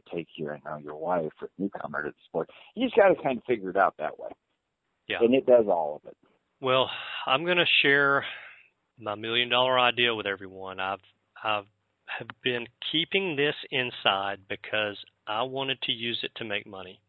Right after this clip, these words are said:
Speaker 1: Okay.
Speaker 2: But I can really see how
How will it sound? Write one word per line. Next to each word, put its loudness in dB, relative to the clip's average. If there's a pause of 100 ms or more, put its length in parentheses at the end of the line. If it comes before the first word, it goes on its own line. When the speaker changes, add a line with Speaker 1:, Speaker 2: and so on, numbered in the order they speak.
(140)
Speaker 1:
Okay. -2 (460)
Speaker 2:
But 2 (560)
I -6
can -8
really -2 (140)
see 0
how 0